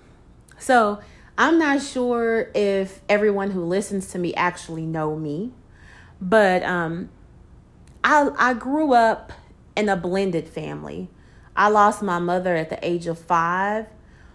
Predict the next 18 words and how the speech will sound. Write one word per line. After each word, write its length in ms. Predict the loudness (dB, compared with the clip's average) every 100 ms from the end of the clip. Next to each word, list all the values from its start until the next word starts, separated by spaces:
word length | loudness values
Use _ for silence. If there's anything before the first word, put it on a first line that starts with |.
| -20 -20 -8
My 240 | -2 0
dad 520 | 2 2 4 4 4
was 360 | 2 2 0 -4
not 280 | -2 0 0
a 60 |
part 260 | 0 2 2
of 60 |
my 140 | 2 2
life. 440 | 2 2 0 -4 -10 -20 -20 -20 -20 -20 -20 -20 -20 -20 0
I 100 | 4
lost 260 | 6 4 2
my 140 | -4
grandmother 580 | -4 -2 0 0 0 -2
at 160 | -4 -4
the 160 | -4
age 180 | -2 -2
of 140 | -4 -6
nine. 600 | -6 -6 -8 -10 -14